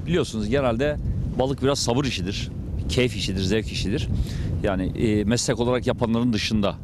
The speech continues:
e, söylüyorum. O yüzden sabırlı olmak lazım ama bizim burası oldukça, e, cömert.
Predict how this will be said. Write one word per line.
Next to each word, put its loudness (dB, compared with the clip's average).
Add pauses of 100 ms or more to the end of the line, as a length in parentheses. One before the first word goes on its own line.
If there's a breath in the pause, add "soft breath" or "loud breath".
(200)
e, 0
söylüyorum. 0 (680 loud breath)
O 2
yüzden 4
sabırlı 2
olmak 0
lazım 2
ama 0
bizim 2
burası 2
oldukça, 0
e, 2
cömert. 0